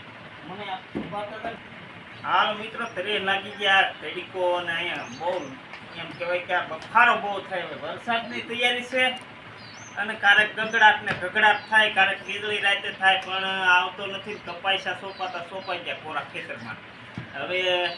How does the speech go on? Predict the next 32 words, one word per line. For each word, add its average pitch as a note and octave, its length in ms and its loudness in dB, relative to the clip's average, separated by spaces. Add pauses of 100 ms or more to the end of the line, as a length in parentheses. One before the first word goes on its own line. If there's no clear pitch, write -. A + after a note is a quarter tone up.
(460)
હજી D#3 280 -6
વરસાદ E3+ 320 4
નથી A3 260 -2
આવ્યો A#3+ 240 4
ત્યાં A#3+ 200 4
સુધી A#3+ 200 -6
વાંધો B3 200 2
નહીં, A#3+ 180 -4
પણ G3+ 200 -12
થોડોક A#3 300 -2
આવીને A#3 280 2
વીયો A#3+ 280 -4
જાય A#3+ 140 2
ને - 60 -8
ટહાથી A3 1160 0
મળી B3 320 -4
જાય, F#3 160 2 (480)
એવું G#3+ 200 -8
ન A#3 200 -2
થાય F#3 180 -4
તો G3 140 0
સારું. A3 260 6 (240)
પણ E3+ 220 -6 (160)
એની A#3+ 240 0
કોઈ A3+ 220 -2
ચિંતા A#3 320 4
નથી, B3+ 260 0
આપણે G3+ 320 0
કૂવો A#3+ 320 -6
છે C4 160 0
એટલે G#3+ 220 -2 (760)
જો G3 80 -6